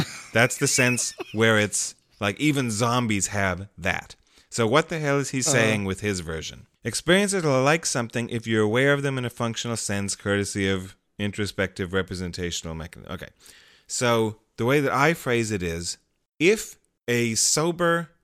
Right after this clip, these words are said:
Speaker 1: awake, alert human being is seated in the football stadium, they can on request, describe on the cell phone what that is like to someone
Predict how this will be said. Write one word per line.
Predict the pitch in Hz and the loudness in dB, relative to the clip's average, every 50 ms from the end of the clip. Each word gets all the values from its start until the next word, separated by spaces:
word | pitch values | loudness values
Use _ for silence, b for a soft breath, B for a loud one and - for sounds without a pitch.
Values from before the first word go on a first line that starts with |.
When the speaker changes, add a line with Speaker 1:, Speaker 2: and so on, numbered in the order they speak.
| _ _ _ _ _ _ | _ _ _ _ _ _
Speaker 1:
awake, | - 110 104 107 131 139 151 147 - - - _ _ | -2 -2 0 2 2 2 2 0 -4 -10 -20 _ _
alert | 104 104 104 110 123 131 135 - | -4 -2 0 2 2 2 0 -2
human | - 127 123 123 123 123 123 | -4 -4 -4 -4 -4 -6 -8
being | 113 104 92 90 85 85 85 87 85 87 - _ _ _ _ _ - | -8 -8 -8 -6 -6 -6 -8 -8 -10 -14 -18 _ _ _ _ _ -4
is | 110 110 110 110 107 110 110 104 98 - - - - _ | -2 0 0 0 0 0 -2 0 0 0 0 -2 -4 _
seated | - - - 131 120 117 117 117 113 110 | -4 -2 -2 0 -2 -2 -2 -2 0 0
in | 113 110 113 117 | 0 0 0 -2
the | 117 | -2
football | - - 113 - - 92 87 87 87 | -2 -2 -2 0 0 0 0 0 0
stadium, | - - - 87 82 80 80 78 76 80 85 - _ _ _ _ _ | -2 -6 -6 -8 -8 -8 -10 -10 -10 -10 -12 -14 _ _ _ _ _
they | - 123 135 151 143 | 2 2 2 2 0
can | 147 - - 143 127 123 120 120 120 117 117 117 123 - _ _ _ _ _ - | -2 -6 -8 -6 -4 -2 -2 -2 -2 -4 -6 -8 -10 -12 _ _ _ _ _ -2
on | 113 123 139 139 135 | 0 2 2 0 0
request, | 123 113 - - - 175 160 120 95 98 - - - - - _ _ _ _ - | -2 -4 -4 -6 -4 -2 0 0 0 -2 -4 -4 -6 -8 -12 _ _ _ _ -6
describe | - 110 - - - - 151 165 160 120 98 92 92 95 95 107 - _ _ _ _ | -4 -2 -2 -2 0 2 2 4 4 4 2 2 0 -2 -6 -8 -12 _ _ _ _
on | - 113 120 120 | -4 -2 -2 -2
the | 113 104 | -2 -2
cell | - - 139 139 143 131 | 0 0 0 0 0 -2
phone | - - 90 82 85 82 87 95 - _ _ _ _ _ _ - | -4 -4 -4 -4 -6 -6 -10 -12 -14 _ _ _ _ _ _ -12
what | 104 101 101 117 131 147 147 - _ _ _ _ _ _ _ | -8 -4 0 0 0 0 -2 -6 _ _ _ _ _ _ _
that | - 123 117 120 120 - - _ _ - | -2 0 0 0 0 -2 -6 _ _ -4
is | 117 113 113 107 101 104 | -2 -2 -2 -2 -2 -2
like | 104 104 110 127 127 123 110 110 - - - - _ _ _ _ | -2 -2 0 0 0 0 0 -2 -4 -10 -20 -20 _ _ _ _
to | - - 120 117 | -6 -4 -2 -2
someone | - - 120 110 107 107 104 101 98 98 98 95 95 | 0 0 0 0 0 0 0 -2 -2 -2 -4 -6 -8